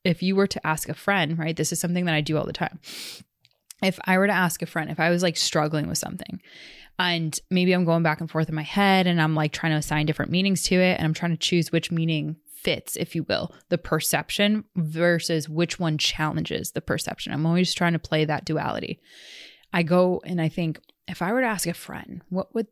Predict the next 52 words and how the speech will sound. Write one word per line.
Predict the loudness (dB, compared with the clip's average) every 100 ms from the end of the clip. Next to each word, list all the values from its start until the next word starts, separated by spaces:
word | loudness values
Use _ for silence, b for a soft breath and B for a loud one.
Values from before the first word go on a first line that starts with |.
| -12 -2
their | 0 2 0
perception | -2 -2 -2 -2 -4 -4 -6 -8 -8 -8
of | -6
what's | -4 -4
happening, | -8 -10 -10 -12 -10 -12 -12 _ _ _
what | 2 2 2
would | -2 -2
that | -4 -6 -8
be? | -10 -10 -16 _ _ _ _ -4
Right? | -2
If | 0 0
I | 0
were | 0
to | -2 -4
ask | -2 -2 -6 -8 -10
a |
colleague, | -10 -10 -4 -2 -4 -8
if | -6 -2
I | 0
were | 0
to | -2
ask | -6 -8 -10
a |
therapist, | -10 -4 -2 -2 -6 -10
if | -4
I | -2
were | -2
to | -4
ask | -8 -10
a | -12 -4
coach, | -2 -2 -8
if | -14 -20 -4
I | 0
were | 2 0
to | -2
ask | -4 -2 -4
a |
business | 0 -2 0 -4
consultant, | -4 -6 -6 -6 -6
someone | -2 0
who's | 0 0
an | -4 -4 -8
expert | -8 -8 -8
in | -6
this | -6
field, | -6 -8 -10 b b b b b _ -2
would | 0 2
they | 2
have | 2 -2
a | -2
different | -2 -2 -4
perspective? | -2 -4 -4 -6 -6 -6 -6 _